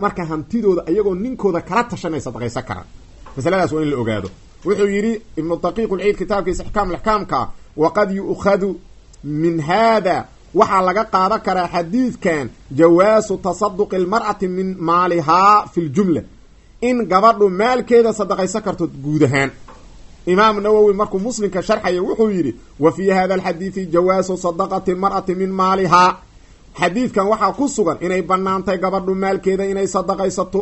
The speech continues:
bigayri idni zawjiha, iyadoo ninkeeda u, uusan u idmin, oon kala tashakan. Weliba wuxuu yidhi, "Walaa yutawaqafu dhalika calaa thuluthi maaliha."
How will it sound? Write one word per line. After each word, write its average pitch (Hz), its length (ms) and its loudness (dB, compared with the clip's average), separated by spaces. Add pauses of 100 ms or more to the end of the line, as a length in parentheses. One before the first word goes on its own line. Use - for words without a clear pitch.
bigayri 185 520 -2
idni 240 240 0
zawjiha, 185 380 2
iyadoo 190 220 2
ninkeeda 190 380 -2
u, 294 100 -6 (140)
uusan 196 240 -4
u 370 120 0
idmin, 117 320 -4 (580)
oon 180 180 2
kala 254 220 6
tashakan. 123 500 -4 (580)
Weliba 269 360 4
wuxuu 240 220 4
yidhi, 208 160 8
"Walaa 214 180 4
yutawaqafu 196 760 0
dhalika 214 560 4
calaa 185 280 -2
thuluthi 190 380 -4
maaliha." 160 360 -2